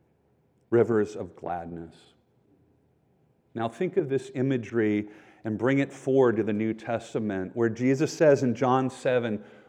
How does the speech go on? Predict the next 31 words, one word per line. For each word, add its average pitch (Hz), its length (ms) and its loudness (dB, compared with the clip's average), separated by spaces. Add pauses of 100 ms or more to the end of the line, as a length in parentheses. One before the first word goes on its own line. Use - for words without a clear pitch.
"Whoever 165 680 4
believes 135 680 4
in 180 180 4
me, 131 360 4
as 123 280 -2
the 147 120 -2
scripture 175 480 2
has 151 360 0
said, 123 480 2 (480)
out 151 220 6
of 131 160 2
his 202 520 2
heart 170 680 0 (540)
will 147 240 8
flow 156 360 4
rivers 165 520 6
of 156 140 0
living 143 340 -2
water." 117 440 -6 (2500)
Out 156 120 8
of 139 200 2
our 160 300 8
hearts, 190 500 4
though 170 160 6
we 165 220 6
are 156 180 6
otherwise 160 640 8
at 160 140 0
times 156 560 4 (160)
low 151 600 10
and 139 260 2